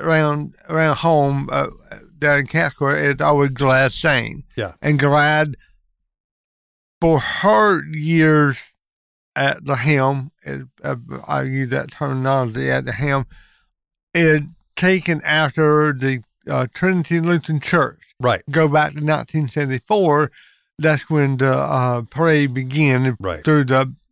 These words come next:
Speaker 1: what they used to be called Junior League.
Speaker 2: Right.
Speaker 1: That was the, uh, what it's now called youth group
Speaker 2: Right.
Speaker 1: in most churches. But that, that's where that began. And so the church, uh, youth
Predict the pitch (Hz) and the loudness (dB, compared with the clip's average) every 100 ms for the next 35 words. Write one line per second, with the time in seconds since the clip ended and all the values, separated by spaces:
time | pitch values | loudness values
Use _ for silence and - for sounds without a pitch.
0 | _ - 147 147 143 135 185 - 147 131 | _ -6 -4 -2 -4 -4 -6 -6 -6 -6
1 | - - 143 139 123 113 165 180 143 127 | -6 -4 -2 -2 -6 0 2 4 2 2
2 | 160 165 143 151 151 135 _ _ _ 104 | 2 2 2 0 0 -2 _ _ _ -2
3 | - - 160 135 127 139 139 143 139 131 | 0 0 0 0 2 2 0 -2 -4 -2
4 | 131 135 139 143 - _ _ 151 156 160 | -2 -2 -2 -4 -8 _ _ -6 -6 -6
5 | 165 185 175 190 185 160 151 135 156 156 | -4 0 2 4 2 2 0 2 2 0
6 | - 131 113 - _ _ 117 143 147 147 | -2 -4 -4 -10 _ _ -2 0 2 2
7 | 127 - 135 - 117 101 _ _ - 175 | 0 -2 -2 -2 -6 -8 _ _ -2 0
8 | 165 190 147 156 165 151 _ _ _ 185 | 2 0 0 -2 0 0 _ _ _ -4
9 | 151 156 151 147 135 147 147 139 127 143 | 2 4 4 4 4 2 2 -4 -6 -2
10 | 139 139 147 143 - - _ _ 165 156 | 0 0 -2 -2 -4 -14 _ _ 2 4
11 | 156 156 143 147 151 143 131 _ - 214 | 2 0 -6 -4 -4 -4 -8 _ 0 2
12 | 185 - _ - 135 131 135 175 175 | 2 -4 _ -4 -2 -2 0 -2 -2